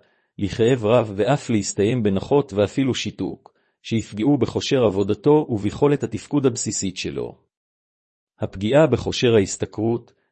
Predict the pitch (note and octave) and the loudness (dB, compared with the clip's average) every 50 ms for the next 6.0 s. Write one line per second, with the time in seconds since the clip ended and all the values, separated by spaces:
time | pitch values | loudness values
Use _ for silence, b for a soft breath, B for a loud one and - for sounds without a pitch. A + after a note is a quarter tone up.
0 | _ _ - G#2 G2 - - C#3+ C#3 C3 A2+ G2+ - - - B2+ C3 - A#2+ A2 | _ _ -8 -8 -6 0 2 2 4 6 4 4 4 2 2 2 2 2 2 0
1 | G2+ - - G#2 G2+ A#2 C3 C3 - A#2 G#2 G2+ F#2 A2+ C#3 C#3+ - A2 G#2 G2+ | 0 -2 0 -2 0 2 2 2 2 2 2 2 2 2 0 2 0 0 0 0
2 | G2 F#2+ F#2 C3 D3 C#3+ - A2 G2 - G#2+ - - C3+ C#3 C#3 A#2 G#2+ G2+ - | -2 0 2 2 2 2 2 -2 -4 -4 -4 -6 -2 0 0 0 0 0 -2 -4
3 | - G2+ G#2+ A2+ B2+ C#3 C#3 - - - G2 F#2 G#2+ A2 A2 G2+ - G2 F2+ F#2+ | -4 -8 -4 0 0 -2 -2 -2 -2 -2 2 4 4 4 4 2 -2 -4 -4 -2
4 | F#2 G#2 G#2+ G2+ G2+ A2 B2+ C3 - G#2 G2+ G#2 F#2+ - - A2+ C3+ C3 - - | -2 0 0 0 0 0 -2 -2 -2 0 -2 -2 -2 -2 -2 0 0 0 0 0
5 | - A2+ A2+ G#2+ A#2 B2 A#2+ - F#2 G#2 G2+ F#2+ - - A#2+ G2+ F#2+ D2+ B1 | -2 0 0 2 0 0 -2 -2 0 0 0 0 -2 -4 -4 -4 -4 -6 -10